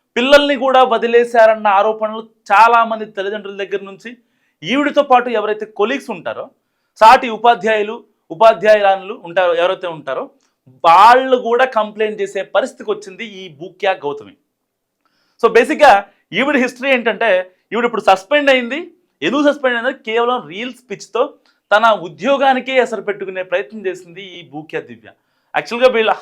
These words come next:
హస్బెండ్ చిన్నతనంలోనే ఈ అమ్మాయికి పెళ్ళి అవ్వడంతో వాళ్ళ భర్త మాలోతు కోటేశ్వరరావు, ఆయన కూడా ఒక ఉపాధ్యాయుడే. So, ఎలాగైనా సరే ఈ అమ్మాయి ఇంటర్ వరకు చదివింది కదా, ఈ అమ్మాయి కొంచెం సపోర్ట్ ఇస్తే చాలా బాగుంటది,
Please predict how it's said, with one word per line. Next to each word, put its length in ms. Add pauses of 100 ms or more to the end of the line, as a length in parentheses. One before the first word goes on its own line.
హస్బెండ్ 420 (520)
చిన్నతనంలోనే 840 (240)
ఈ 80
అమ్మాయికి 340
పెళ్ళి 260
అవ్వడంతో 600 (320)
వాళ్ళ 460 (180)
భర్త 340
మాలోతు 500
కోటేశ్వరరావు, 760 (300)
ఆయన 280
కూడా 260
ఒక 120
ఉపాధ్యాయుడే. 640 (560)
So, 60
ఎలాగైనా 480
సరే 460 (200)
ఈ 60
అమ్మాయి 240
ఇంటర్ 240
వరకు 200
చదివింది 400
కదా, 220 (260)
ఈ 40
అమ్మాయి 220
కొంచెం 220
సపోర్ట్ 460
ఇస్తే 300
చాలా 120
బాగుంటది, 840